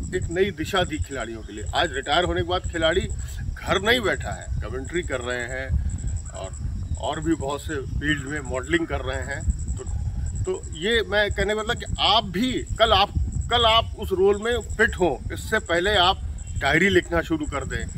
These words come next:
आप और भी कुछ जो आपके, अ, shocks हैं,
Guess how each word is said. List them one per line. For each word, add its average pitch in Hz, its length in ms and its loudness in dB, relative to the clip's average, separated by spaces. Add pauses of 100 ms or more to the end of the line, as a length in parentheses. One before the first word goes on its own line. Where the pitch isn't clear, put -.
(280)
आप 160 200 4 (420)
और 175 240 4
भी 185 120 4
कुछ 196 180 -2
जो 175 220 4
आपके, 175 440 6
अ, 113 380 -8
shocks 175 440 0
हैं, 190 160 0